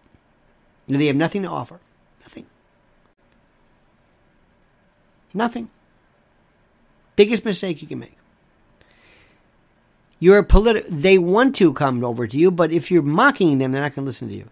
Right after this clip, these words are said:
Next, what are you gonna do about right to life? Or reproductive freedom? Or abortion?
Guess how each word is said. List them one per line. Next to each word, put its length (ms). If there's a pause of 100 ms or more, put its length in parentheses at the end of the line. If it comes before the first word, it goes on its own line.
Next, 360 (160)
what 160
are 60
you 60
gonna 120
do 40
about 180
right 240
to 80
life? 340 (1080)
Or 60
reproductive 480
freedom? 340 (240)
Or 120
abortion? 460